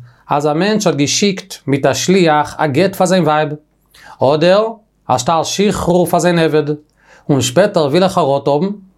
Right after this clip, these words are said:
איז ביי גט אישה לכולם מען קען חרות האבן, וואס ער חויף פאר יא. ביי שטאל שחרור איז א מחלוקת, לויט חכמים קענען נישט, וואס ער זכות פאר אים,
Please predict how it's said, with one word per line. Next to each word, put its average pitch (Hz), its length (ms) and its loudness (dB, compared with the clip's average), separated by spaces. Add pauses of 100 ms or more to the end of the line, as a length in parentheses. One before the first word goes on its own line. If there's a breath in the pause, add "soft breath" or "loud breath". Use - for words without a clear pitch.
(380 loud breath)
איז 175 120 4
ביי 156 180 2
גט 190 280 0
אישה 151 360 2
לכולם 156 480 2
מען 143 80 -2
קען 143 180 -2
חרות 120 380 0
האבן, 101 140 0
וואס 120 260 0
ער 147 80 0
חויף 180 320 -2
פאר 107 100 -4
יא. 92 80 -4 (560 soft breath)
ביי 113 100 0
שטאל 185 240 0
שחרור 214 320 0
איז 175 60 2
א 175 40 2
מחלוקת, 175 560 0
לויט 185 100 2
חכמים 160 400 0
קענען 160 260 2
נישט, 175 120 2
וואס 147 180 0
ער 117 60 0
זכות 160 260 0
פאר 170 180 0
אים, 202 240 0